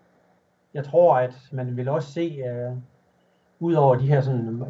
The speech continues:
øh, centrale scenarier, som er meget fremme i, øh, i medierne, og, og, og, og typisk... Øh, måske er blevet bragt på banen af, af blandt andet Ørsted over omkring Bornholm,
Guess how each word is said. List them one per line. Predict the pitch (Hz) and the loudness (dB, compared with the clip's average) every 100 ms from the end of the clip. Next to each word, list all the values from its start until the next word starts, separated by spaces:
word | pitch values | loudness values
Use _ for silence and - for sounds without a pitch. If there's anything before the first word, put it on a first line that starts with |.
| 143 143 - | -8 -8 -8
øh, | 127 | -8
centrale | - - 135 139 139 151 123 | -6 0 2 4 6 6 4
scenarier, | 139 123 131 143 120 | -2 2 2 2 0
som | 135 123 | -2 -4
er | 117 | -2
meget | 123 139 131 156 | 2 2 0 2
fremme | 131 143 123 | 2 2 0
i, | 107 104 | -2 -8
øh, | 107 110 _ _ _ _ - | -12 -14 _ _ _ _ -6
i | |
medierne, | 123 139 151 117 110 107 | 0 2 2 -2 -4 -4
og, | 104 107 113 135 | -2 -4 -6 -8
og, | 131 143 | -8 -10
og, | 123 127 143 | -10 -10 -8
og | 139 - | -10 -2
typisk... | 151 143 123 - | -2 -2 -6 -6
Øh, | 123 120 123 - _ _ _ - | -6 -4 -6 -10 _ _ _ -2
måske | 131 139 | 0 4
er | 123 | 4
blevet | 123 123 | 4 4
bragt | 123 123 - | 6 4 2
på | 131 | 2
banen | 131 143 151 113 | 4 6 4 2
af, | 110 | -2
af | 107 117 127 | -4 -6 -8
blandt | 123 113 | -4 2
andet | 127 139 | 6 6
Ørsted | 123 127 151 143 123 | 8 6 6 2 -4
over | 117 127 120 | 2 4 4
omkring | 110 - 127 120 | 0 -4 -4 -2
Bornholm, | 117 107 135 143 135 | -2 2 4 4 2